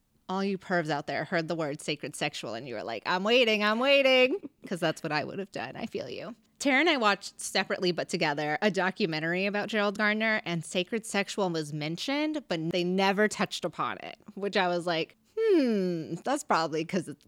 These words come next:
maybe a little shady." So I looked it up, and now I know why there aren't specifics. So essentially in Gerald Gardner's Wicca, the role of sacred sexuality is non-procreative sexual intercourse, you know, like fun sex, normal sex.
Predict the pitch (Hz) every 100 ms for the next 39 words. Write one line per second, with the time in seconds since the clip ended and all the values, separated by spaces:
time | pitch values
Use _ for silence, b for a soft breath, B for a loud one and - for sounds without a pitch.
0 | - 214 233 220 170 147 151 180 277 190
1 | 165 - 110 107 127 127 214 _ _ _
2 | - 208 202 233 320 392 233 156 - -
3 | - _ 196 190 185 185 185 - 180 165
4 | 196 262 254 175 170 175 165 170 - 175
5 | - 151 - 117 135 - - - - 220
6 | - - 262 269 302 254 208 185 185 185
7 | 170 170 165 160 147 - 135 147 - _
8 | 180 165 175 202 220 - 196 220 196 -
9 | 185 - 202 156 151 151 151 - 160 147
10 | - - _ - 156 190 202 247 - 196
11 | 180 233 185 175 202 160 147 214 196 180
12 | 160 - 165 233 262 151 156 - 170 226
13 | - 131 - 190 180 220 - 127 175 -